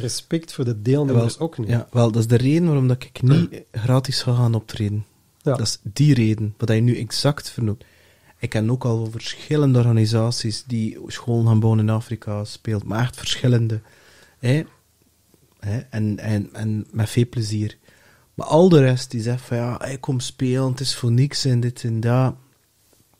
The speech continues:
Speaker 1: Ja.
Speaker 2: Dan merk je dat het uur is, ligt meestal niet vast. Het podium, het geluid trekt op niks. Dus
Speaker 1: Ja.
Speaker 2: dat wil zeggen, de experience voor de bezoeker
Speaker 1: Ja, exact.
Speaker 2: is dat, is dat niks.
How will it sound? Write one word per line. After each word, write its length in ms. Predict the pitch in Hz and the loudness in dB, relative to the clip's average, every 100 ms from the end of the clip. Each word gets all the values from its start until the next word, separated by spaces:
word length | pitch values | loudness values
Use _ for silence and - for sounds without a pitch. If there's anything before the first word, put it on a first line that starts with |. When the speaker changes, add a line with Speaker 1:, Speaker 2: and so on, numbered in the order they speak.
| _ | _
Speaker 1:
Ja. 180 | 147 139 _ - - - - | -4 -4 _ -14 -14 -20 -8
Speaker 2:
Dan 140 | 120 | 0
merk 200 | 123 170 | 2 2
je 100 | 170 | 2
dat 340 | 139 120 110 - _ _ _ _ | 4 4 4 0 _ _ _ _
het 180 | - - | -4 -4
uur 400 | - 151 165 - - _ | 2 4 4 -2 -16 _
is, 180 | - 127 | -6 0
ligt 180 | 147 147 | 2 2
meestal 300 | 147 - 147 | 0 0 2
niet 120 | 151 | 0
vast. 440 | - 151 - - - - _ _ _ _ _ | 0 -6 -6 -12 -18 -20 _ _ _ _ _
Het 140 | - | -10
podium, 540 | - 143 143 147 151 151 | 0 4 6 6 4 0
het 80 | - | -2
geluid 320 | 139 127 147 | 4 6 6
trekt 280 | - 151 - | 4 0 -2
op 140 | - | -6
niks. 320 | 135 139 - - | -4 -6 -6 -2
Dus 40 | 151 | 0
Speaker 1:
Ja. 0 | |
Speaker 2:
dat 100 | 107 | 2
wil 120 | 110 | 2
zeggen, 260 | - 135 117 | 0 2 2
de 40 | |
experience 600 | 117 - - 147 143 127 | 0 -2 2 4 6 2
voor 120 | - 127 | 0 0
de 80 | |
bezoeker 420 | 113 104 180 175 151 | 0 2 2 4 2
Speaker 1:
Ja, 60 | |
exact. 220 | 147 131 | 2 -2
Speaker 2:
is 140 | 120 110 | -2 2
dat, 200 | 117 - | 2 2
is 100 | 123 | 2
dat 140 | 113 | 4
niks. 380 | 117 185 - - | 6 4 -2 -10